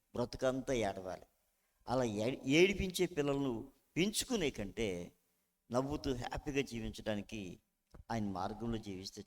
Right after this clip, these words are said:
చాలు. అనేకుల్ని దేవుని మార్గంలో పెంచే పని మనం పెట్టుకున్నప్పుడు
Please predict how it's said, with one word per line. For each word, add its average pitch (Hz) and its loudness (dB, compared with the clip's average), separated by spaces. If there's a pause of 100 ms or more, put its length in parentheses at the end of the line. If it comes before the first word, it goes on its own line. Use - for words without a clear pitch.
(120)
చాలు. - -14 (1700)
అనేకుల్ని 170 4
దేవుని 139 2
మార్గంలో 127 2
పెంచే 120 -2
పని 139 -2
మనం 160 0
పెట్టుకున్నప్పుడు 123 -4